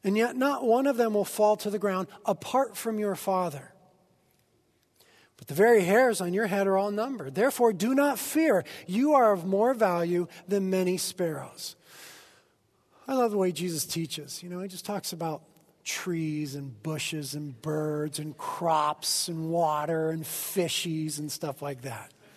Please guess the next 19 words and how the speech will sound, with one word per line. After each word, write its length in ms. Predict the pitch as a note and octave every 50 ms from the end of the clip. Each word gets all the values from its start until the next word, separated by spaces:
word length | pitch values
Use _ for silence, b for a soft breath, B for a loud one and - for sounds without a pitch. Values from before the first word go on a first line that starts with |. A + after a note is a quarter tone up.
| b b b b b b b b b b b b b b b b _ _ _ _ _ _ _ _ _ _ _ _ _ B B B B B B B B B
He 100 | B C#4
says 200 | - F#4+ F4+ D#4
a 80 | D#4+
sparrow 640 | - - - - - A#3+ A#3 A3 A3 G3+ E3+ D3+ - - - - - - - - B B B B B B B B B _ _ _ _ _ _ _ _ _ _ _ _ _ _ _ _ _ - C#3
doesn't 420 | B2 - A3 B3 B3+ D#4+ E4+ D4
fall 960 | - - - - A3+ G#3 F3+ E3 D#3+ D#3+ E3 D#3+ - - - - - - _ _ _ _ _ _ _ -
to 140 | - - G3+
the 100 | G3 G#3
ground 500 | F3 G3+ F#3+ E3 D3 C3+ C3 C3 C3 - - - _ b b b b b b b b b b
apart 720 | E3+ D#3 - - - - - A3 A3+ A#3+ B3+ B3+ - -
from 360 | - - - G#3 G3+ G3 G3
your 140 | F#3+ F#3+ F3+
Father. 460 | - - - F#3 E3+ E3+ E3 D#3 C#3+
There's 280 | C3+ C#3 E3 E3+ D#3 -
the 60 | E3+
phrase 420 | D#3+ - - F3+ F3 E3+ D#3+ C#3+
that 100 | D3+ -
changes 400 | - - E3+ E3+ E3+ D#3+ D#3 D3
everything. 460 | D#3+ D#3+ D#3 D3+ D3 - - D3 B2+